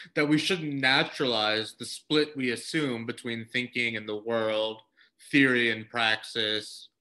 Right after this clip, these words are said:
subject and object, that precisely, right, that the kind of left-right Hegelian split is, once again, I think you would agree, not a matter of bad thinking,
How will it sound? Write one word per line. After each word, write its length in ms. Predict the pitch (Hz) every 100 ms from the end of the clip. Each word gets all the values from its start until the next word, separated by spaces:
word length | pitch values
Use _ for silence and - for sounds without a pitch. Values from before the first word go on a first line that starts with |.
| _ _ _
subject 640 | - 143 131 131 120 117 -
and 80 | 110
object, 800 | 104 107 - 113 107 110 - - _ _ _ _
that 220 | 139 135 -
precisely, 1080 | 156 156 160 185 180 170 147 131 123 123 _ - -
right, 220 | 185 190 190
that 180 | 190 - _ -
the 80 | 170
kind 180 | 190
of 140 | 180 135
left-right 560 | 143 165 - 143 143
Hegelian 520 | 139 131 120 127 123 117
split 560 | - - 127 135 147 - _ _ -
is, 120 | 127
once 240 | 135 139
again, 180 | 131 127
I 80 | 117
think 180 | 123 117
you 80 |
would 80 | 117
agree, 200 | 117 135
not 140 | 120 117
a 40 |
matter 300 | 117 117 117
of 180 | 110 -
bad 280 | 120 117 113 -
thinking, 540 | 190 190 113 107